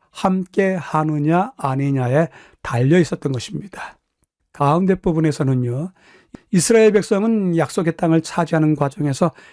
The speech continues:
가장 위험한 적은 진영 밖에 있는 이방인이 아니라 자신들의 안에 있다는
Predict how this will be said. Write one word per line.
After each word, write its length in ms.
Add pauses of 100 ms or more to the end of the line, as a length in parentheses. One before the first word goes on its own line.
(160)
가장 520 (100)
위험한 640
적은 360 (200)
진영 520
밖에 640
있는 500
이방인이 800
아니라 480 (360)
자신들의 680
안에 340
있다는 380